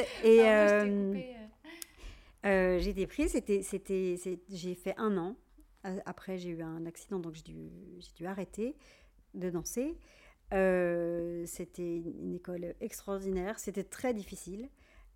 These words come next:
Speaker 1: euh, surtout en tant que non anglophone, parce qu'il y avait aussi des cours écrits,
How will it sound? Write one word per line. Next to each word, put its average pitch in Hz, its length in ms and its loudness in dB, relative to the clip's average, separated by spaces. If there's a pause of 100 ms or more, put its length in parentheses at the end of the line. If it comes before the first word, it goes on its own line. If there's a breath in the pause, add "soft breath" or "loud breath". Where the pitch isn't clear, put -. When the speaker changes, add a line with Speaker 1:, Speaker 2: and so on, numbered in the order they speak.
Speaker 1:
euh, 190 240 0
surtout 214 460 -6
en 190 160 0
tant 180 200 -10
que 165 560 -10 (120)
non 190 360 -2
anglophone, 190 540 -4
parce 180 180 -14
qu'il 175 100 -12
y 160 40 -16
avait 175 60 -12
aussi 180 160 -18
des 185 100 -12
cours - 260 -20
écrits, 240 400 -10